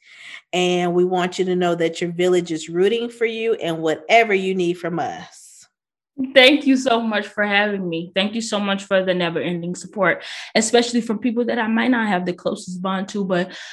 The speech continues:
Speaker 2: are dedicated to saying, "Okay, this child is gonna go somewhere.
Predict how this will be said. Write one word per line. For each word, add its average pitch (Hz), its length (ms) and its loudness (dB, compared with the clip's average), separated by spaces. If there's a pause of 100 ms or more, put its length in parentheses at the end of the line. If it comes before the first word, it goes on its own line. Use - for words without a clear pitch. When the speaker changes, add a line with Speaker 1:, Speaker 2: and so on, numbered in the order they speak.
(100)
Speaker 2:
are 214 140 6
dedicated 214 600 2
to 208 120 -8
saying, 202 340 0
"Okay, 185 420 0 (400)
this 214 320 -4
child 214 280 -4
is 185 100 -6
gonna 165 220 -6
go 185 160 -6
somewhere. 180 540 -8